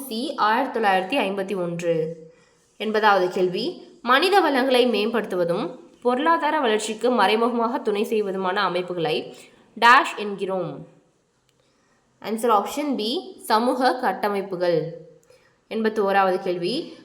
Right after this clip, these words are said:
முன்னேற்றம் அடையாத நாடுகளின் முதலீடு, வருமானம் மற்றும் பெருக்கி ஆகியவற்றிற்கு இடையேயான தொடர்பு என்ற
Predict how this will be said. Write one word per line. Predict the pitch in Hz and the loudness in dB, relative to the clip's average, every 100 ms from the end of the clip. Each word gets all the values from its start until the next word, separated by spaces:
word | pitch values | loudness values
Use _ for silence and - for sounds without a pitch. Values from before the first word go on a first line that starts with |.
| - _ | -20 _
முன்னேற்றம் | 247 285 339 359 370 349 302 | -4 0 4 4 2 2 2
அடையாத | 226 233 233 254 | 4 4 4 4
நாடுகளின் | 208 202 208 226 240 | 4 4 2 2 2
முதலீடு, | 196 196 233 226 170 190 277 - | 0 -2 -2 -2 0 -2 -2 -8
வருமானம் | 202 202 254 247 202 196 226 | -4 0 2 2 0 0 -4
மற்றும் | 170 170 208 349 - - | -6 -6 -6 -6 -10 -8
பெருக்கி | - 240 277 277 302 | 0 2 2 -4 2
ஆகியவற்றிற்கு | 214 202 214 170 170 165 175 214 349 - - _ | 2 2 -2 -2 -4 -6 -4 -4 -6 -14 -20 _
இடையேயான | 240 269 294 254 247 | -4 -2 0 -2 -2
தொடர்பு | 254 196 214 220 | -2 -4 -2 -2
என்ற | 196 180 | -2 -4